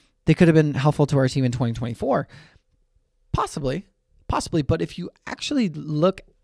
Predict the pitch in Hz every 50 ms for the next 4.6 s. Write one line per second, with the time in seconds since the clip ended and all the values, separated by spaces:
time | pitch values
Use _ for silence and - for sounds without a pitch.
0 | _ _ - 151 160 165 - _ _ - 151 135 - - 139 131 139 139 139 127
1 | 113 - - 120 127 - - - _ - - 139 139 131 127 127 123 123 - -
2 | 92 76 - - _ _ _ _ _ - - - _ _ - 156 - - - 226
3 | 220 196 208 185 165 - 160 151 147 143 139 - 143 135 139 - - 127 151 143
4 | 147 147 135 135 131 123 - - 120 120 117